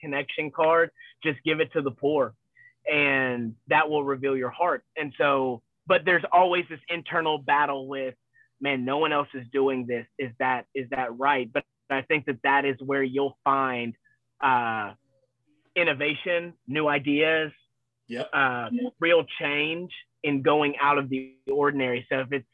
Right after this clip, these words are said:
Speaker 1: you know, a business or something like that, find what no one else is doing and try to do it. And that's where we saw, you know, there was n-, really no church doing a YouTube campus. And we wanted to create a place, not just to hear Tyler preach on, on a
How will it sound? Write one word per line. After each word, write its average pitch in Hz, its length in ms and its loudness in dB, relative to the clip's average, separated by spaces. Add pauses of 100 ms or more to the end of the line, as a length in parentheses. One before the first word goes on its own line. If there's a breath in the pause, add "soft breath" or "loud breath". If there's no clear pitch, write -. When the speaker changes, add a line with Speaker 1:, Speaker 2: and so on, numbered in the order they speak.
Speaker 1:
you 147 120 -2
know, 131 140 0
a 117 60 -4
business 131 680 -2
or 120 180 -4
something 139 320 2
like 131 220 2
that, 139 280 0 (280)
find 156 300 6
what 147 120 0
no 143 260 0
one 143 140 0
else 139 240 -2
is 120 100 -12 (100)
doing 135 320 4
and 120 100 -4
try 131 160 -2
to 127 100 -2
do 139 200 0
it. 143 40 2
And 139 80 -2
that's 165 180 -2
where 170 140 4
we 147 220 -6
saw, 147 280 -2 (220)
you 147 100 -6
know, 139 80 -2
there 151 140 2
was 139 140 -2
n-, 147 200 -8
really 156 240 0
no 143 200 0
church 135 380 -8
doing 143 240 0
a 127 40 -2
YouTube 131 540 -4
campus. 127 380 -4 (640 loud breath)
And 127 580 2
we 139 120 6
wanted 143 300 2
to 135 80 0
create 143 360 0
a 135 60 0
place, 139 260 -2
not 165 160 2
just 175 220 0
to 147 80 -2
hear 160 240 0
Tyler 147 420 0
preach 160 320 -4
on, 139 320 0
on 147 140 2
a 131 60 -8